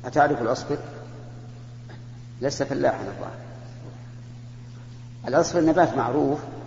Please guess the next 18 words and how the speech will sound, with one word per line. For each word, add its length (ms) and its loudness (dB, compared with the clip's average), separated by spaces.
ي-، 220 2
يكون 300 2
له، 420 2
آه، 600 -8
ثمر 320 6
وزهر 400 2
يشبه 420 0
الزعفران. 480 0
أتعرف 300 6
الزعفران؟ 480 0
هو 60 0
نعم، 220 -4
هو 100 10
يشبهه، 360 2
فإذا 260 6
صبغ 300 6
به 120 6
الثوب 340 4